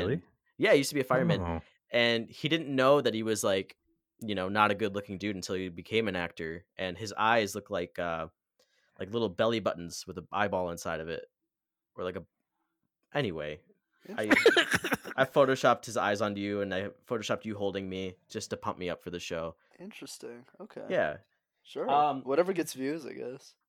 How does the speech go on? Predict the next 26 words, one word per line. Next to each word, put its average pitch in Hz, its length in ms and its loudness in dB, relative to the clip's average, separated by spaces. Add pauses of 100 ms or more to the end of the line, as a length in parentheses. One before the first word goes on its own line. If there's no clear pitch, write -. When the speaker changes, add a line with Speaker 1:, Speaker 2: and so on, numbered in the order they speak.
(160)
Speaker 3:
Whatever 170 80 -4
Speaker 2:
Exactly, 135 400 6
Speaker 3:
works 139 280 0
for - 60 -4
you. 107 60 -2
Speaker 2:
exactly. 101 500 -2 (440)
Speaker 3:
Whatever 127 280 8
Speaker 2:
Um, 110 100 4
Speaker 3:
works 107 140 -6
for 135 120 -8
your, 120 280 -6 (260)
you 175 120 -6
seem 285 160 0
to 269 80 8
have 226 80 10
a 170 60 0
very 175 240 6
interesting 160 440 0
audience 139 400 4
base, 123 320 -4
I 147 60 2
can 147 160 -6
already 135 220 -2
tell 131 260 2
right 120 200 -2
away, 127 180 -4